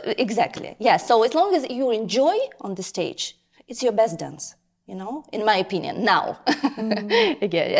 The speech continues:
Speaker 1: I, I'm very happy about this because it, also for me, it's like, uh, a new feeling and, mm, you know, it's like a relief, like, take my pressure away.
Speaker 2: Mm.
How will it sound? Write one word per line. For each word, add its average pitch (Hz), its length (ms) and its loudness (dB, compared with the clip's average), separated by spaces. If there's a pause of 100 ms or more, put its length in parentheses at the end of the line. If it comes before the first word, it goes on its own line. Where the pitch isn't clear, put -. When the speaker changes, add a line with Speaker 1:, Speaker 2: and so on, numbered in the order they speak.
(120)
Speaker 1:
I, - 60 2
I'm 214 40 0
very 254 200 6
happy 233 240 4
about 175 340 4
this 214 240 4
because 196 300 -4
it, - 240 -4 (180)
also 254 260 4
for 202 220 -2
me, 202 260 0 (300)
it's 180 220 -4
like, 175 340 2
uh, 175 260 -2
a 208 60 -4
new 220 240 0
feeling 240 420 -2
and, 202 280 -6 (500)
mm, 196 420 -6
you 196 80 -6
know, 208 140 -6
it's 226 140 -8
like 214 160 -8
a 208 160 -6 (180)
relief, 208 800 -4
like, 185 360 -4 (460)
take 220 300 0
my 202 120 -2
pressure 208 440 -4
away. 202 400 -2
Speaker 2:
Mm. 208 200 -14